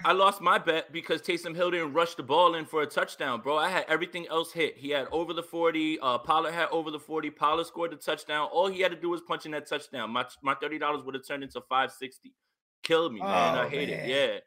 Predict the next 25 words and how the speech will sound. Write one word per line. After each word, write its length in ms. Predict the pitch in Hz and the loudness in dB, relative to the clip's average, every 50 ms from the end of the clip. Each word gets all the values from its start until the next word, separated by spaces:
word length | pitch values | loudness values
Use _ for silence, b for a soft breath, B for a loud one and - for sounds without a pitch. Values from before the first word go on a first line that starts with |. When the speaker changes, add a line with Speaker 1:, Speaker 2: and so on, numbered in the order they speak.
| _ _ _ - | _ _ _ -6
Speaker 1:
that's 120 | 123 151 - | -6 -6 -6
Speaker 2:
That's 0 | |
the 80 | - 147 | -4 -4
Speaker 1:
terrible. 240 | 160 160 156 147 120 147 | -2 0 0 0 -2 -2
Speaker 2:
worst. 280 | 143 127 117 - _ _ _ _ _ _ _ _ _ _ _ _ _ _ _ - | -6 -12 -14 -18 _ _ _ _ _ _ _ _ _ _ _ _ _ _ _ -6
You 120 | 196 220 233 | -2 0 2
know 180 | 262 247 220 | 2 2 2
who 100 | 214 220 | 2 0
did 260 | 170 180 233 254 247 | 0 2 2 0 0
come 200 | - 220 202 190 | 0 -2 -2 -2
up? 200 | 175 170 160 147 _ - | -2 -4 -6 -8 _ -6
Uh, 40 | 165 | -4
I 220 | 165 170 165 170 | -2 -2 -2 -2
saw, 420 | 160 - - 180 175 170 165 156 147 b b b b b b b b b b b b - | -4 -4 -2 -2 0 0 0 -2 -4 b b b b b b b b b b b b -8
uh, 40 | - | -6
our 240 | 160 165 151 156 180 | -4 -2 0 0 0
guy 200 | 170 185 175 175 | 2 4 4 4
Evan 260 | 156 180 196 185 175 | 4 2 0 0 -2
Sowers, 500 | 151 - 190 185 175 160 139 110 - - _ _ _ _ _ _ _ _ _ _ | -4 0 0 2 2 0 -4 -8 -18 -20 _ _ _ _ _ _ _ _ _ _
where 180 | - 180 180 175 | -4 -2 -2 -2
Speaker 1:
Mm. 40 | |
Speaker 2:
he, 240 | 165 180 214 220 208 | -2 -2 -2 -4 -4
he 400 | 180 - 143 170 226 240 240 226 | -6 -8 -8 -4 -2 -2 0 0
had 180 | 214 196 185 160 | 0 0 0 -2
did 160 | 185 190 180 | -4 -6 -6